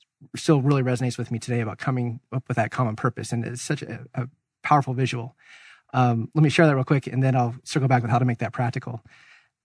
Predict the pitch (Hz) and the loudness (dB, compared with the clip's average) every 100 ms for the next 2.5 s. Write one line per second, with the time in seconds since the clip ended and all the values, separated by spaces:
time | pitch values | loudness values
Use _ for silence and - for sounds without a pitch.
0 | _ _ - 165 135 127 120 127 131 117 | _ _ 0 2 4 2 -2 -2 -2 0
1 | 151 135 113 - 120 120 113 107 104 113 | 2 2 0 -6 -4 -2 -4 -6 -8 -8
2 | 123 120 - 123 113 | -8 -8 -6 -6 -6